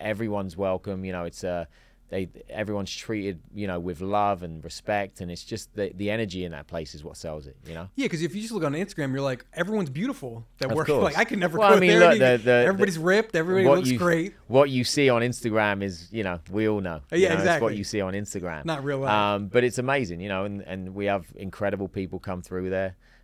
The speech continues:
Speaker 1: Um, it's become a real amazing community, um, real loyal people. And yeah, I mean, you know, massive people train there now. You know, everyone from, you know, whether it's Adriana Lima to Taylor Swift to Tom Holland to,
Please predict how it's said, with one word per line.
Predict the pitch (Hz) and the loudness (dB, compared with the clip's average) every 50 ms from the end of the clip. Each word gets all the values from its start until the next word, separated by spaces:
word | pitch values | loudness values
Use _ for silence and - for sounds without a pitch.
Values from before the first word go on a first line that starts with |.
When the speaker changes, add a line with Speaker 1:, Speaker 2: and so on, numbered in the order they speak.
| _ - | _ -12
Speaker 1:
Um, | - 87 87 87 87 85 85 85 85 85 82 80 82 | -8 -6 -6 -4 -4 -4 -6 -6 -8 -8 -12 -12 -14
it's | - - - - | -16 -16 -14 -12
become | 95 90 - 95 87 | -12 -10 -8 -8 -8
a | 87 85 | -6 -6
real | 85 90 90 90 90 | -4 -2 -2 -2 -2
amazing | 87 85 85 87 87 80 87 | -4 -4 -6 -8 -8 -8 -10
community, | 85 - 85 85 85 85 85 87 85 87 90 85 - _ _ _ _ _ - | -12 -12 -10 -10 -8 -8 -8 -10 -10 -10 -12 -12 -14 _ _ _ _ _ -12
um, | - 82 82 82 80 80 80 80 80 78 - _ _ - - | -8 -8 -6 -6 -6 -8 -10 -12 -14 -16 -18 _ _ -18 -12
real | 85 90 92 90 | -6 -6 -4 -4
loyal | 87 87 90 87 87 87 87 85 | -4 -4 -4 -2 -2 -2 -4 -4
people. | 82 - - 87 85 - - 87 90 87 | -6 -8 -10 -12 -10 -8 -8 -6 -6 -6
And | 82 78 78 78 | -8 -10 -12 -12
yeah, | - 95 92 85 | -12 -10 -10 -10
I | |
mean, | 78 78 76 76 78 | -10 -12 -14 -14 -14
you | 90 92 | -14 -14
know, | 80 73 76 76 _ _ _ _ _ _ _ _ _ _ _ _ _ | -14 -14 -16 -18 _ _ _ _ _ _ _ _ _ _ _ _ _
massive | - 80 82 82 - - 76 - | -12 -10 -10 -10 -10 -12 -12 -12
people | 85 78 71 71 | -12 -12 -12 -14
train | 71 - - 73 76 73 | -16 -16 -14 -14 -14 -14
there | 69 69 | -14 -14
now. | 69 69 65 - 87 | -14 -16 -16 -16 -16
You | - - | -14 -12
know, | 82 82 | -8 -8
everyone | 82 82 90 87 80 | -6 -6 -6 -8 -8
from, | 76 82 80 78 71 - _ | -10 -10 -12 -12 -14 -14 _
you | - 90 | -12 -10
know, | 82 78 78 | -8 -8 -8
whether | 80 82 78 80 | -8 -8 -8 -10
it's | 78 - - - - - - | -12 -12 -14 -18 -18 -14 -10
Adriana | - 92 90 76 87 87 85 82 82 | -8 -8 -8 -6 -6 -8 -6 -6 -6
Lima | 90 98 98 95 95 92 90 | -6 -6 -6 -6 -6 -8 -8
to | - - | -10 -12
Taylor | - - 80 80 78 | -12 -12 -10 -10 -10
Swift | 76 - - 110 107 98 95 - - | -12 -10 -6 -4 -2 -2 -4 -6 -2
to | - | 2
Tom | - - - - | 4 6 6 6
Holland | - - 98 98 95 95 90 90 90 87 | 6 4 2 -2 -2 -4 -6 -6 -10 -12
to, | - 78 73 76 | -12 -12 -12 -12